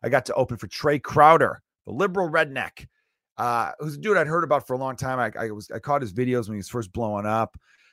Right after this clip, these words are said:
and, uh, funny, funny guy, smart too. I'm buddies with his, uh, good friend of his, part of his team, part of his, they had a tour, the Liberal Redneck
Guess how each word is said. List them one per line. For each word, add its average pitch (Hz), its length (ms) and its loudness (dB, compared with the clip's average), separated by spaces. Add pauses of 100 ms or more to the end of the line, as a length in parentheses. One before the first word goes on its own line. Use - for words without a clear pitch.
(160)
and, 107 300 -4
uh, 95 280 2 (180)
funny, 135 380 -4
funny 131 460 -10
guy, 98 280 -2
smart 139 600 0
too. 123 500 -2
I'm 104 180 -10
buddies 131 320 -2
with 110 120 -10
his, 95 200 -10
uh, 95 320 -2 (420)
good 120 160 -4
friend 120 180 -4
of 107 60 -4
his, 113 100 -4
part 113 220 0
of 98 60 -2
his 101 120 -6
team, 123 480 -6
part 104 140 -4
of 92 60 -6
his, - 340 -6 (340)
they 101 100 0
had 104 80 0
a 90 60 -4
tour, 120 280 0
the 101 100 -2
Liberal 104 240 0
Redneck 101 260 0